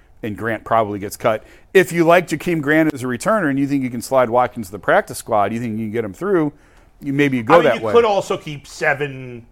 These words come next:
Speaker 2: you know, seven, uh, wide
Speaker 1: Receivers.
Speaker 2: receivers, since you are only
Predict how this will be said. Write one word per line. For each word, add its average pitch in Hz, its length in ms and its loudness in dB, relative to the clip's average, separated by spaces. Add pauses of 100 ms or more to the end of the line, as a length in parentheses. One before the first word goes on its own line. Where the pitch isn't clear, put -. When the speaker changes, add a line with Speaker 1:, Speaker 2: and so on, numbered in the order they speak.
(320)
Speaker 2:
you 156 80 -10
know, 123 220 -4 (260)
seven, 139 680 -2
uh, 110 640 -6 (100)
wide 123 140 0
Speaker 1:
Receivers. 127 220 -2 (100)
Speaker 2:
receivers, 110 200 -8
since 143 160 -14
you 147 120 0
are 165 160 6
only 131 200 -6